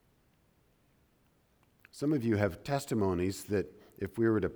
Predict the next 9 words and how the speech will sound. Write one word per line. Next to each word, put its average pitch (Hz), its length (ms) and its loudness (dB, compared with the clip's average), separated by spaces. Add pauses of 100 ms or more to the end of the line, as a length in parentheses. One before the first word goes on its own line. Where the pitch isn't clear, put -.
(260)
to 101 120 -6
publish 160 560 0
them, 92 280 -4 (460)
we 101 80 -4
might 123 200 2
need 120 240 0
to, 92 260 0 (420)
you 110 100 -2
know, 95 260 0